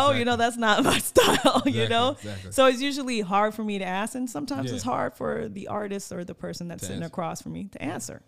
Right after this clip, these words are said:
Speaker 1: Yeah, sometimes.
Speaker 2: Yeah.
Speaker 1: But me, I'm pretty open. I like to be pretty open.
Speaker 2: Okay.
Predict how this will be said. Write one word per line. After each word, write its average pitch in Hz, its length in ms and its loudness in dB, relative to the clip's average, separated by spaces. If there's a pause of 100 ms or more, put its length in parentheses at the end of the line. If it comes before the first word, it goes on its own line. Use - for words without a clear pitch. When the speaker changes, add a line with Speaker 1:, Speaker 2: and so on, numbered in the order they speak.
Speaker 1:
Yeah, - 80 -20 (180)
sometimes. 147 680 -12
Speaker 2:
Yeah. 247 160 -2
Speaker 1:
But 185 80 -2
me, 160 120 -2
I'm 151 180 -4
pretty 107 280 -8
open. 95 300 -10
I 101 160 -10 (160)
like 92 180 -14
to - 80 -20
be 90 100 -14 (100)
pretty 87 240 -14
open. 90 320 -12 (140)
Speaker 2:
Okay. - 320 -10